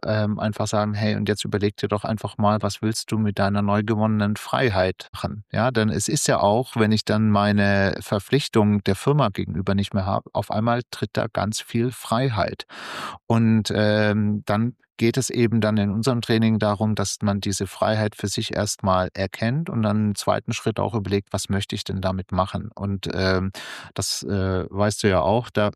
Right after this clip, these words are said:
kommen dann manchmal ganz, ähm, ganz andere Sachen heraus als, ähm, als, äh, als das, was, äh, was man eigentlich gearbeitet hat. Und jemand sagt: "Mensch, eigentlich ist mir das viel wichtiger,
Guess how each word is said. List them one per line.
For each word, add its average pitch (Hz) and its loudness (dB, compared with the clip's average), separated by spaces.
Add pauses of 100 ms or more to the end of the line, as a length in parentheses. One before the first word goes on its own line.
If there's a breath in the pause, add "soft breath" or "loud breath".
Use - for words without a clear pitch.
(120)
kommen 127 0
dann 123 4
manchmal 117 2
ganz, 117 0
ähm, 107 2 (400)
ganz - -4
andere 151 4
Sachen 127 2
heraus 101 0 (100)
als, 120 2
ähm, 110 2 (460)
als, - -2
äh, 110 2
als - -4 (340)
das, 113 -2
was, - -4 (320)
äh, - -4 (100)
was - -4
man 107 0
eigentlich 113 0
gearbeitet 104 0
hat. 101 -4
Und 104 0
jemand 104 0
sagt: - -8
"Mensch, 104 -2 (120)
eigentlich 110 -2
ist - -10
mir 113 0
das 104 -2
viel 117 -2
wichtiger, 117 -4